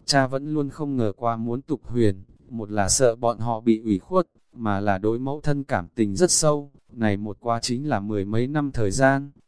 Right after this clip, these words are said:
cha lần này nhìn thấy cùng mẫu thân lớn lên như thế tương tự phụ nhân cũng không biết rốt cuộc sẽ như thế nào.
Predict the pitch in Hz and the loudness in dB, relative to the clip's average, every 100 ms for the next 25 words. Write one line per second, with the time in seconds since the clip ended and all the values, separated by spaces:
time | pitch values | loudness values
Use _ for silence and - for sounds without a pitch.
0 | - 143 135 123 104 107 101 101 104 95 | -2 2 2 2 0 2 0 2 2 2
1 | 110 123 - 127 101 123 147 147 135 120 | 2 0 0 -6 -4 -6 -2 0 0 0
2 | 117 143 151 147 151 139 117 120 160 143 | 0 0 0 2 4 4 2 -2 0 0
3 | - 135 104 127 113 139 139 127 135 127 | 0 -4 -4 -6 -2 -2 -2 -6 -10 -8
4 | 151 143 190 147 170 185 123 - - 135 | -4 6 6 8 0 -2 -4 -2 0 0
5 | 156 151 120 131 135 104 92 | 4 4 4 0 2 0 -2